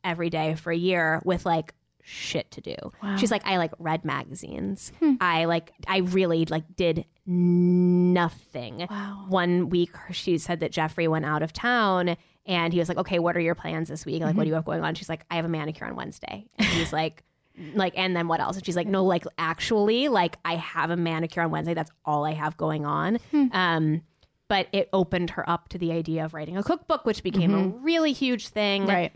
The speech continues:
Speaker 1: Um, eventually, um, opened her up to the idea of writing or being, having a T V show.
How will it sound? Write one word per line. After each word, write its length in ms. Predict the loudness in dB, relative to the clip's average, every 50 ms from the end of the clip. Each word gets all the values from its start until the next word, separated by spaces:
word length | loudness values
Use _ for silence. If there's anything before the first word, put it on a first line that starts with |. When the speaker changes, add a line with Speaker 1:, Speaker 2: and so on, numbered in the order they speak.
| -10 _
Speaker 1:
Um, 400 | -2 0 2 2 2 0 0 -2 -2
eventually, 880 | -2 -2 0 0 0 0 0 -2 -2 -2 -2 0 0 0 0 -2 -2 -6 -6
um, 480 | -6 -4 -4 -2 -4 -4 -6 -8 -10 -14 _ _ _ _ _ _ _ _
opened 280 | -2 -2 0 0 -2 -2
her 60 | -4
up 60 | -6 -4
to 60 | -4
the 120 | -2 -2
idea 240 | -2 -2 -2 -4 -4
of 100 | -4 -4
writing 240 | -4 -6 -6 -8 -6 -4
or 240 | -4 -4 -4 -4 -8 _ -8
being, 400 | -4 -4 -2 -2 -2 -4 -6 -8 -10
having 280 | -8 -6 -6 -4 -4 -6
a 40 | -6
T 140 | -6 -6 -6
V 120 | -6 -8
show. 300 | -8 -8 -6 -6 -6 -8